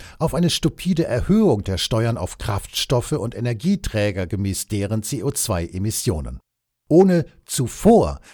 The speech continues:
realistische Alternativen aufzubauen, ist dies jedoch ein Musterbeispiel dafür, wie man es nicht machen sollte.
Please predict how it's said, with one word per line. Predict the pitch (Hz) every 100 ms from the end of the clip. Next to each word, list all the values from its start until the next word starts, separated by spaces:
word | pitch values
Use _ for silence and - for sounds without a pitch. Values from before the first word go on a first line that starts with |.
| -
realistische | 117 113 156 185 - 135 101
Alternativen | 110 123 101 92 - 185 123
aufzubauen, | - 156 196 - 117 90 92 123
ist | 107 - -
dies | 120 127 139 110
jedoch | 98 90
ein | 87
Musterbeispiel | 90 110 - 127 107 107 - 107
dafür, | 85 101 104 - 120 107 143
wie | 160
man | 156 -
es | 143 - -
nicht | 180 - - -
machen | 69 - 76
sollte. | 82 73 - 73